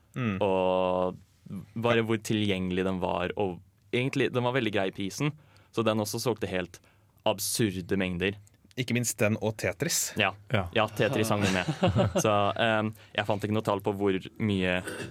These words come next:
Speaker 2: eh, Game Boyen alene solgte, men Game Boy-systemet med andre Game Boy-versjoner opp til Game Boy Color har
Speaker 1: Mm.
Speaker 2: så solgt, har solgt totalt rundt hundre og tjue millioner enheter.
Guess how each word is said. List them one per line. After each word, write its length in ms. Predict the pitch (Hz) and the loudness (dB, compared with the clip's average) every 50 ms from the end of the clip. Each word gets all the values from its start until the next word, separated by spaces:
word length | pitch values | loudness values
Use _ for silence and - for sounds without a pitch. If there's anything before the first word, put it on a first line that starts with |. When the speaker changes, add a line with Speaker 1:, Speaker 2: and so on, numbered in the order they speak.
| - - | -4 -2
Speaker 2:
eh, 220 | 101 95 90 90 92 | 0 0 2 0 -2
Game 420 | 92 98 101 95 95 92 92 92 | -2 -2 -2 0 0 0 -2 0
Boyen 260 | 87 95 92 90 90 - | 0 0 0 0 0 -2
alene 480 | - 98 95 98 107 101 92 90 87 90 | 0 0 0 2 2 0 0 -2 -4 -4
solgte, 440 | - 98 98 - - - - 170 202 - - _ _ _ - | -4 -4 -4 -4 -2 0 0 0 0 -4 -12 _ _ _ -4
men 380 | - 117 113 110 110 113 120 117 - - _ _ - | 0 2 2 2 2 0 0 -2 -4 -8 _ _ -12
Game 340 | 117 117 113 110 101 98 98 | -6 -2 0 0 0 2 0
Boy-systemet 720 | 101 101 - - 107 - - 98 92 90 95 98 101 104 104 - - _ _ _ _ _ - _ - | 0 0 0 -2 -2 0 0 0 0 0 0 0 -2 -2 -6 -12 -20 _ _ _ _ _ -16 _ -2
med 480 | 113 110 107 104 101 101 101 110 101 101 - - | 0 2 2 2 2 2 2 0 -2 -4 -2 -2
andre 420 | 120 120 104 95 90 85 - 98 | 0 0 0 -2 -2 -2 -2 -2
Game 320 | 92 95 92 101 92 90 90 | -2 -2 -2 -2 -2 -2 -2
Boy-versjoner 580 | 92 90 92 92 - - 98 95 92 92 95 - | -2 0 -2 -2 -2 -2 -2 -2 -2 -2 -2 -4
opp 160 | - - - | -4 -6 -4
til 160 | - - 95 92 | -4 -4 -2 -2
Game 180 | 98 92 90 | -2 -4 -2
Boy 100 | 90 92 95 | -2 -2 -2
Color 380 | - - 104 92 95 117 131 127 - - _ _ _ - | -2 -2 -2 0 0 0 0 -2 -6 -14 _ _ _ -4
har 80 | - 107 | -2 -2
Speaker 1:
Mm. 60 | 117 | 0
Speaker 2:
så 80 | 110 104 | 0 0
solgt, 260 | - 101 95 92 - _ _ - - _ _ - | 0 0 0 -2 -4 _ _ -20 -20 _ _ -4
har 180 | - 113 113 110 | -2 0 0 0
solgt 500 | 107 - - 113 104 101 101 - - - | 0 0 0 0 0 0 -2 -8 -14 -12
totalt 480 | - - 113 - 98 92 90 92 - - - | -10 -8 -4 -2 0 0 0 -2 -6 -8 -6
rundt 280 | 98 95 90 90 - - - | -4 -4 -4 -4 -6 -6 -2
hundre 240 | 110 98 92 87 87 | -2 0 0 -2 -2
og 60 | 87 | -4
tjue 320 | - - - 101 - 95 95 | -4 -2 -4 -4 -4 -4 -4
millioner 560 | 95 98 95 95 92 85 85 90 82 - - - _ _ - | -4 -4 -4 -4 -4 -4 -4 -6 -6 -8 -10 -12 _ _ -6
enheter. 360 | 101 98 95 98 - - | -4 -4 -4 -6 -8 -12